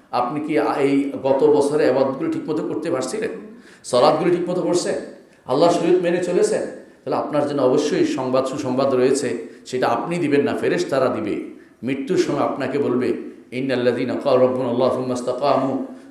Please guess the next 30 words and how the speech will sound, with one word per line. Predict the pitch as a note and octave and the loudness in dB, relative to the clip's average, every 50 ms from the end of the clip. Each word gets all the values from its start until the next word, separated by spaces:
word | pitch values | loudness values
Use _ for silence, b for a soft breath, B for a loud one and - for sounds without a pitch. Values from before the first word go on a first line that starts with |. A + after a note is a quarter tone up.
| B | B
তাতানাজ্জালু | - C#3 C#3 C#3+ C#3 C#3+ D3 C#3+ C#3+ D3+ C#3 C#3+ | 0 2 2 4 2 2 2 4 4 4 6 6
আলাইহিমুল | C#3 C3+ D3 C#3+ C#3+ D3+ D3+ - | 6 6 6 6 4 6 4 4
মালায়েকা | D3 D#3 E3 D3 C3+ C#3+ - - D3+ - - - - - - - - - | 4 4 4 4 4 2 2 0 0 -2 -2 -6 -10 -16 -20 -20 -20 -8
আল্লা | - C3+ C#3 C3+ B2+ B2+ B2+ B2+ B2+ B2 A#2+ A#2 A#2 | -6 -4 -2 -2 0 2 2 4 4 4 2 2 0
তাখাফু | A#2 A2+ A#2+ D3 D#3 C3 - B2+ B2+ | -2 -4 -2 0 2 2 2 2 2
ওয়া | B2 A#2+ | 4 4
লা | A#2+ A2+ - | 4 2 0
তাহজানু | B2 B2 - - - A#2+ A#2+ A#2 - - - - B B B B | -2 -4 -6 -4 -4 -2 -2 -2 -4 -6 -6 -10 B B B B
ওয়া | A2+ - - D3+ | -4 -2 2 2
আবশিরু | D#3+ D3+ D3+ D3+ D3 - A#2+ A#2 A2+ | 2 4 4 2 0 0 -2 -2 -2
বিল | G#2+ A2 G#2+ | -4 -4 -6
জান্নাতি | A2 G#2+ G#2+ G#2+ G#2 F#2+ - G#2 | -4 -4 -4 -4 -4 -6 -8 -8
ল্লাতী | G#2+ - - F#2 | -10 -10 -10 -10
কুনতুম | - - F#2+ - F2 F2+ F2 | -12 -12 -12 -12 -12 -14 -12
তুআদুন।" | - D#2+ - - - - - - - - _ _ b b b b b b | -12 -12 -12 -12 -14 -16 -20 -20 -20 -20 _ _ b b b b b b
এই | - C#3+ C#3+ | -2 -2 0
হ্যাপি | - D#3 D3+ D#3 D#3+ C#3+ | 0 0 0 0 0 2
ফেরেশতারা | C3 C#3+ D3 D3+ C#3+ - D3+ C#3+ B2+ | 2 4 4 4 4 4 2 2 2
আপনাকে | A#2 A2+ A2+ G#2+ - A#2 | 2 0 -2 -4 -6 -4
জানাবে, | A2+ A#2 A#2 B2 C#3 D3 A#2 - - - B B B B B - | -4 -2 -2 -2 0 0 0 -2 -2 -4 B B B B B -10
যদি | C3 B2+ B2+ | -4 -2 0
আপনি | A#2 - B2+ A#2+ | 0 0 -2 -4
দিন | G2+ B2 C3+ C3 | -2 0 0 2
মেনে | B2+ B2+ B2+ A#2+ A#2 | 2 2 0 0 -2
চলতে | - C3+ C3 C3 B2 | -2 -2 -2 -2 -2
পারেন, | G#2+ B2+ C3+ C#3 C3+ C3+ - - B B B B B - | 0 0 0 2 0 -2 -6 -10 B B B B B -6
মৃত্যুর | C3 D3 C#3+ D3 - D#3 D#3 D3+ | -4 -4 -4 -4 -4 0 2 2
মাথায় | D3 C#3+ - - C#3 D3 D3 | 4 4 2 2 2 2 2
যেতে | D3+ D#3 D3+ D3+ C#3+ | 2 2 2 4 4
পারেন, | D3 D3 D3 | 6 4 4